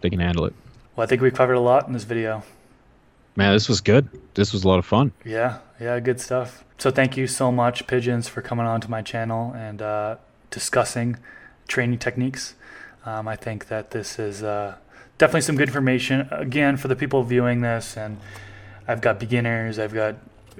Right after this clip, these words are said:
Speaker 2: veterans that are viewing this. There's so many different ways to do it. Just experiment. And yeah, just try to have fun with it, right?
Speaker 1: That's the key. Have fun, because there's already enough stresses, let alone the, in the world, there's enough stresses in the garden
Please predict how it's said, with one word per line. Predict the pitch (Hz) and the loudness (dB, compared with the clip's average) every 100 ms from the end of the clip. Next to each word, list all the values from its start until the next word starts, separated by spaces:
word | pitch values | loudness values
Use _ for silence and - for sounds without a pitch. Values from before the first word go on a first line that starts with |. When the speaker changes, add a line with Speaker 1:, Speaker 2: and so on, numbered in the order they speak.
| - | -6
Speaker 2:
veterans | 120 120 117 117 113 117 - | 6 6 6 2 0 -4 -4
that | 110 | -6
are | 110 | -4
viewing | 117 113 | -6 -4
this. | 113 110 | -6 -2
There's | 131 - | -2 0
so | 156 | 0
many | 143 135 | 2 2
different | 127 131 | 2 0
ways | 120 | 0
to | 113 | 2
do | 123 123 | 4 4
it. | 120 123 - _ _ _ _ _ - - | 4 -2 -18 _ _ _ _ _ -20 -14
Just | - 123 123 | -8 -6 -6
experiment. | - - 123 120 117 127 - - | -4 0 2 2 0 -2 -10 -16
And | - | -8
yeah, | 123 | -8
just | 123 - | -8 -8
try | - | -4
to | 139 | -4
have | 143 | -6
fun | - 113 147 | -6 -4 -4
with | 139 | -6
it, | 110 | -10
right? | 110 117 143 - _ _ - | -8 -8 -8 -12 _ _ 0
Speaker 1:
That's | 117 113 | 0 0
the | - | -8
key. | - 98 82 | -8 -6 -6
Have | - - 123 123 113 | -6 -2 0 0 -4
fun, | - _ 107 92 82 | -16 _ -4 -2 -4
because | 95 92 98 90 | -4 0 0 0
there's | - 104 101 | 0 0 2
already | 98 104 117 | 4 6 6
enough | 113 104 - | 4 2 0
stresses, | - 95 95 92 90 | 0 0 0 -2 2
let | 113 147 | 6 8
alone | 151 143 | 8 8
the, | 123 135 | 6 4
in | 123 | 2
the | 107 | 0
world, | 98 117 127 123 | 2 2 4 2
there's | 117 104 | 2 0
enough | 101 107 | 2 0
stresses | - 101 101 95 | 2 0 0 -2
in | 90 | -2
the | 90 | -2
garden | 87 98 98 98 | 4 6 6 4